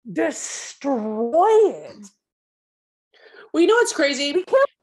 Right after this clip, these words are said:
Speaker 2: The same boomers.
Speaker 1: killing dolphins, killing the fucking sharks, killing the fucking things that actually keep everything moving and, and not just letting it evolve itself. Like the Ice Age, we all know the Ice Age took out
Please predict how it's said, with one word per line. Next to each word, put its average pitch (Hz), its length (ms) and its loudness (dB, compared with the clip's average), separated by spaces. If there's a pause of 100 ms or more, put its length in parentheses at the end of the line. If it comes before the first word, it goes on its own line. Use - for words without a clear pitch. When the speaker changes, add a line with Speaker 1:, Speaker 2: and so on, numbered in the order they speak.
(160)
Speaker 2:
The 262 240 -2
same 330 380 0
boomers. 480 240 2
Speaker 1:
killing 587 280 6 (1200)
dolphins, 285 540 2
killing 427 360 0
the 440 140 -2
fucking 370 320 2
sharks, - 640 -2 (320)
killing 494 320 2 (140)
the - 100 -4
fucking 339 360 0
things 294 240 -6
that 285 140 0
actually 285 420 -4
keep 311 200 -8
everything 277 500 -4
moving 196 480 -4 (400)
and, 294 120 -8
and 311 260 2
not 302 220 0
just 311 220 -6
letting 277 340 -2
it 254 120 -6
evolve 247 320 0
itself. 226 400 -2
Like 226 180 -4
the - 140 -12
Ice 262 300 -6
Age, 262 340 -6 (100)
we 311 140 -12
all 311 140 -2
know 294 80 0
the 220 100 -2
Ice 226 200 -4
Age 240 240 -6
took 311 200 -10
out 330 180 -2